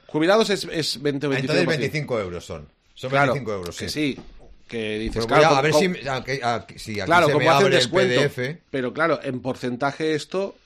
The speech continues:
Speaker 1: eh, solo es un diez por ciento, doce, cuando llegó a ser de en su día del cincuenta. Yo lo digo por, por otras campañas, ¿eh?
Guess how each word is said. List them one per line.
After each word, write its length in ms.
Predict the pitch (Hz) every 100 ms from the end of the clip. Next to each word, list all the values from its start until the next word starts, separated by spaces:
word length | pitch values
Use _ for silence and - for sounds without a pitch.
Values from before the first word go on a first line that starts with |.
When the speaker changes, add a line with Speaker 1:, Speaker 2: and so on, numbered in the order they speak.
| _
Speaker 1:
eh, 560 | - 117 113 113 107 107
solo 240 | 104 123 131
es 80 | 147
un 80 | 139
diez 140 | 127
por 180 | - 95
ciento, 300 | 123 120 104
doce, 360 | 113 120 95 - _ _ _ _
cuando 240 | 117 117
llegó 180 | 113 113
a 60 | 123
ser 140 | 143
de 80 | 135
en 80 | 120
su 120 | 127
día 140 | 123 156
del 120 | 139
cincuenta. 640 | 117 107 156 180 - - _ _ - - _ - - _ _ - - -
Yo 140 | 156
lo 60 | 196
digo 200 | 202 220
por, 160 | 147 -
por 120 | 139
otras 220 | 143 160
campañas, 580 | 135 110 113 113 104 98
¿eh? 140 | 147